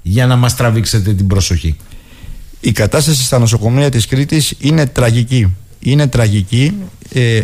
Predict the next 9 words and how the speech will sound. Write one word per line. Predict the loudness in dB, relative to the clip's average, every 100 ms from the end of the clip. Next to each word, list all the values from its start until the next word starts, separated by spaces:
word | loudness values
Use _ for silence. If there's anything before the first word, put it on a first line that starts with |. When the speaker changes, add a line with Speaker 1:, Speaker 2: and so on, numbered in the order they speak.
| -4
Speaker 2:
αποτέλεσμα, | -4 -2 -2 -2 0 0 0 0 0 0
αν | -2 -2
θέλετε, | 0 0 0 0 -2 -2 -8 -16 -10
όλων | -2 0 2 0
των, | 2 2
ε, | 2 2 0 -2 -8 -4
της | -4
προηγούμενης | 0 0 2 2 2 0
περίοδου | 0 0 2 2 0 -2